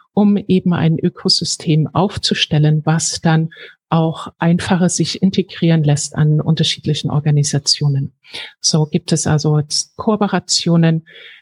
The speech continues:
im Kleineren, die von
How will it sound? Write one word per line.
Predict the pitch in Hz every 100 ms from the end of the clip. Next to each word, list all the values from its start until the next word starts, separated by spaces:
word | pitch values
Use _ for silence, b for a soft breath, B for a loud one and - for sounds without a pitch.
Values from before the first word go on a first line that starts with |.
| _
im | 185 170 170
Kleineren, | - 165 170 196 196 190 190 185 185 -
die | 175 175 160 160 156 b b _ _ _ _ _
von | - 180 170 165 160